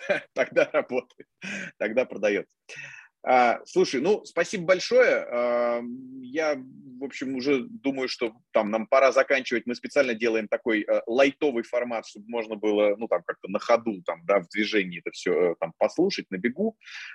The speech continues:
А, огромное спасибо за твое время, за, за, за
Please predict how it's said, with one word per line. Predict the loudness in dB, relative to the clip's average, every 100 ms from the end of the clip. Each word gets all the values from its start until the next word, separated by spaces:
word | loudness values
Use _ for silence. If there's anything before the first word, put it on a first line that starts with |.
| 0
А, | 4 6 4
огромное | 4 4 4 4 0
спасибо | 0 -4 -2 -4 -4
за | -2 2 4 2
твое | 0 -2 -2
время, | -4 -4 -4 -8
за, | -6 -2 -2 -4
за, |
за | -10